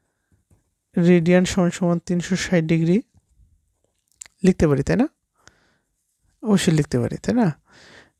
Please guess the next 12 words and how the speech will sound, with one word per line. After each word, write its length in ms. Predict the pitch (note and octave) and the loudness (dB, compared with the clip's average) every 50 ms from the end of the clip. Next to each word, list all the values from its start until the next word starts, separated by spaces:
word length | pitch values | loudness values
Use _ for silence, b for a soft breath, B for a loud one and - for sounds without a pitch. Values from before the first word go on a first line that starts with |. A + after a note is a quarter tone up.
| _ - | _ 2
তাহলে 300 | G3 G3+ G#3 G#3 G3 E3+ D#3+ E3 | 2 4 4 4 4 4 4 2
এখন 300 | D#3 - E3+ D3+ C#3+ D3+ F#3 A#3+ - _ _ _ _ _ - - - - - - _ _ _ _ _ _ _ _ _ _ _ _ _ _ _ _ _ _ _ - B B B B B B B B B B B B - _ _ _ _ _ _ _ _ _ | 2 0 -2 -2 0 -2 -2 -4 -6 _ _ _ _ _ -20 -20 -20 -20 -20 -20 _ _ _ _ _ _ _ _ _ _ _ _ _ _ _ _ _ _ _ -20 B B B B B B B B B B B B -20 _ _ _ _ _ _ _ _ _
উভয়, 440 | G#3+ G3+ F#3 F3+ G3+ G3+ G3 G3 G3+ F#3+ F#3 - _ _ _ _ _ _ _ _ _ _ _ _ _ _ _ _ - G3+ | 2 4 6 6 6 6 6 6 4 4 0 -2 _ _ _ _ _ _ _ _ _ _ _ _ _ _ _ _ -6 -2
উভয় 220 | E3+ F#3 G3 G3 F3 | 2 4 4 4 4
দিকেই 240 | F#3+ - - G#3 G3 F3 F3+ | 2 2 2 0 2 2 0
যদি 160 | D#3 D#3+ D3+ D3 C#3+ | 2 2 2 2 2
আমি 200 | C#3 C#3 C#3+ E3 A#3 D4+ - _ _ b b b b b b b b b b b b b b b _ _ _ _ _ _ _ | 0 -2 -2 -2 -2 -4 -8 _ _ b b b b b b b b b b b b b b b _ _ _ _ _ _ _
টু 80 | - G#3 G3 F#3 | 0 0 2 4
পাই 120 | - F#3 F3+ E3 | 4 4 4 2
দিয়ে 120 | F3 E3+ D#3+ D3+ | 2 0 2 2
ভাগ 120 | D3+ D3 - - - | 0 0 -2 -4 -6
করি, 180 | D#3 D#3 E3 | -4 -2 -2